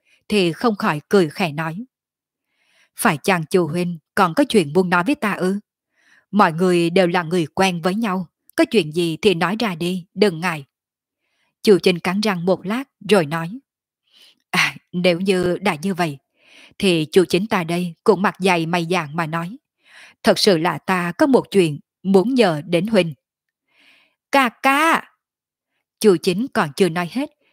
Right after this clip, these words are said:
thì Chu Tiểu Điệp đã mở miệng, cắt đứt lời của hắn. Đường Phong không khỏi kinh ngạc nhìn nàng. "Tiểu muội à?" Chu Chính lại nhìn về Chu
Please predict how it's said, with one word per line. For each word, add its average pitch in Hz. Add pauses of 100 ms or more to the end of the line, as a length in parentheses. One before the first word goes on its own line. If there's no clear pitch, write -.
(100)
thì 208
Chu 262
Tiểu 196
Điệp 175
đã 180
mở 165
miệng, 165 (320)
cắt 285
đứt 302
lời 180 (100)
của 180
hắn. 175 (540)
Đường 190
Phong 185
không 262
khỏi 170
kinh 185
ngạc 175
nhìn 175
nàng. 160 (960)
"Tiểu 185
muội 160
à?" 151 (920)
Chu 196
Chính 190 (140)
lại 190
nhìn 160
về 165
Chu 240